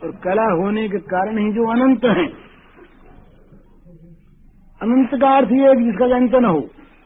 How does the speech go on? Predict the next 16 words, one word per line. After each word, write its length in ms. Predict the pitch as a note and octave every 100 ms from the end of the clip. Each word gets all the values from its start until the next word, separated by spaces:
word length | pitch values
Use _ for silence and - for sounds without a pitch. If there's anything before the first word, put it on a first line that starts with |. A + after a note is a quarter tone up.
| _ _ _ - _ _ - - - -
अंत 260 | A#3+ A#3+ B3+
का 140 | B3
अंश, 380 | A#3+ B3+ C4 -
अनंत 720 | C4+ A#3+ - A3 B3+ G#3+ A#3+
का 80 | B3+
अंश 240 | B3 C4
भी 160 | A#3 D4+
अनंत 320 | C#4+ C4 G#3+
होता 380 | F#3+ F#3+ F#3 D#3+
है। 100 | A#2 - _ _ - - - _ _ _ - _ _ -
ऐसे 400 | - - A#3+ B3
जो 160 | C4 C4+
नित्य 360 | A#3+ C#4 - C#4+
अनंत 420 | A#3+ B3 A#3+ A#3+
हैं 260 | G3 B3
भगवान 800 | B3 G#3 G3+ G3+ A#3 C4 G3+ A3